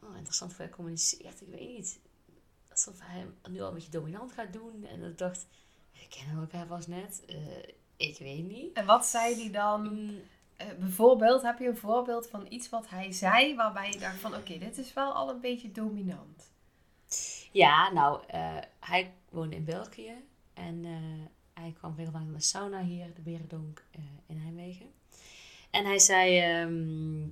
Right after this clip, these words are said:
Speaker 1: ja, ik ben dan en dan daar, kun je dan?" Ik zei: "Wow, dat is echt al, eh, overmorgen, eh,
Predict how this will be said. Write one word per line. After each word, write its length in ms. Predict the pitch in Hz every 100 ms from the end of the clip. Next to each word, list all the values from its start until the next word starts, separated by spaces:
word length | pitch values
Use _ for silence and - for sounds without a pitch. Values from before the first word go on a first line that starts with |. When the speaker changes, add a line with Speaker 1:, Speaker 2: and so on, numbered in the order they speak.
| -
Speaker 1:
ja, 200 | 180 -
ik 100 | 170
ben 160 | 175 170
dan 100 | 175
en 60 |
dan 200 | 165 147
daar, 480 | 170 220 214 208 - - _ _
kun 160 | - 208
je 80 | 175
dan?" 260 | 95 92 - _ _ _ _ _ _ _ _ _ _ _
Ik 80 | -
zei: 160 | -
"Wow, 160 | 156 147
dat 100 | 151
is 60 |
echt 120 | 151 151
al, 280 | 139 - _
eh, 80 | 147 139 -
overmorgen, 880 | - 160 151 147 175 196 233 233 -
eh, 380 | 175 170 165